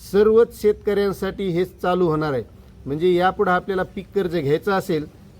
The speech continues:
तर आता कोणत्या बँकेकडे चक्रा मारण्याची गरज नाही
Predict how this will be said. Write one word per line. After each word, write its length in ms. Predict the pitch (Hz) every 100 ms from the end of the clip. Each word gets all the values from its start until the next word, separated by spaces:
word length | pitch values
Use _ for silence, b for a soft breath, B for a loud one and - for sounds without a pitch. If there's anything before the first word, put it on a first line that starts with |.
| -
तर 80 | 170
आता 160 | -
कोणत्या 340 | - 180 185 160
बँकेकडे 520 | 170 160 175 160 143 170
चक्रा 300 | 160 175 175
मारण्याची 520 | 175 175 185 180 190
गरज 300 | 180 185 175
नाही 260 | 185 180